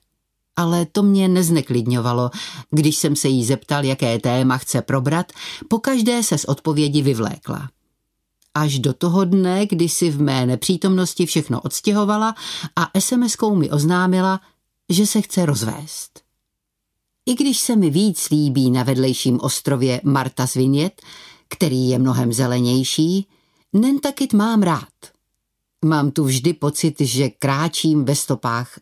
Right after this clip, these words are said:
Hermana Melvilla, kapitána Achaba, jeho námořníků a své babičky,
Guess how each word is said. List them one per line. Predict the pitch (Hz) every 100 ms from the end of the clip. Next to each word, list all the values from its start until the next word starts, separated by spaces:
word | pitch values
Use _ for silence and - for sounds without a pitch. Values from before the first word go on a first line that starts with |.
| -
Hermana | 143 156 151 131 117
Melvilla, | 120 135 139 143 139 151 - _
kapitána | 165 - 143 117 123 120
Achaba, | 160 - 165 147 139 151 - - 165
jeho | 170 139
námořníků | 135 147 170 180 160 180 165 170 165 -
a |
své | 151 135 117
babičky, | 113 131 170 - - 208